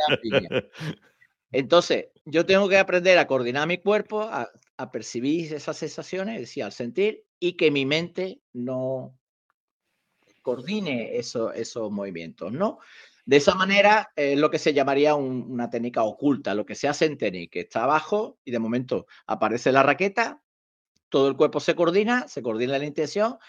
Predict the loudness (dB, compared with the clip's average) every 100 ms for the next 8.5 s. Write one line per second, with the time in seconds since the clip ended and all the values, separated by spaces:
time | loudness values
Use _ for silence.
0 | _ _ -8 -4 -2 0 0 0 -2 -4
1 | -4 -2 0 0 -2 -4 -4 -4 -2 0
2 | 0 0 -2 -2 -4 -6 -8 -6 -6 -6
3 | -6 -4 -2 0 0 -2 -4 -12 _ _
4 | _ _ -2 8 10 10 8 6 6 4
5 | 4 2 2 0 2 2 2 0 -2 -6
6 | -6 -6 -4 -4 -4 -6 -6 -4 -4 -6
7 | _ _ _ -6 -4 -4 -6 -8 -4 -2
8 | -2 -4 -2 0 -2